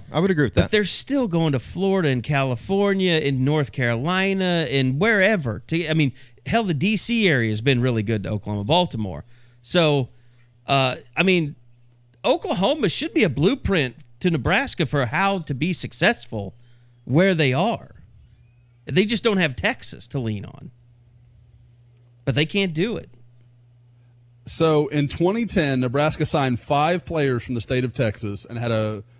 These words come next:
Speaker 3: were the twenty-second ranked recruiting class in the country. They are currently the fifty-fourth ranked recruiting class in the country and have one commitment from the state of Texas.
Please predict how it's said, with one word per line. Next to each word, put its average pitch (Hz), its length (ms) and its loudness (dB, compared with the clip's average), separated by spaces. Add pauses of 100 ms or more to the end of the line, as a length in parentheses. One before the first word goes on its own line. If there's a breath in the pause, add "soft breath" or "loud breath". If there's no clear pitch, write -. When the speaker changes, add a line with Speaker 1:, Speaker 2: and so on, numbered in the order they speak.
(240 soft breath)
Speaker 3:
were 135 200 2
the 131 100 0
twenty-second 156 720 0
ranked 127 260 0
recruiting 123 300 -2
class 117 280 -2
in 113 60 -10
the 104 60 -8
country. 98 420 -12 (400 soft breath)
They 143 160 0
are 147 140 -2
currently 180 520 0
the 127 140 2
fifty-fourth 175 920 0
ranked 127 260 -2
recruiting 123 340 -2
class 120 240 0
in - 40 -12
the 120 80 -8
country 120 340 -2
and 117 80 2
have 113 180 2
one 117 320 0
commitment 87 440 -6
from 101 120 -12
the 95 60 -12
state 98 220 -10
of 90 80 -12
Texas. - 520 -16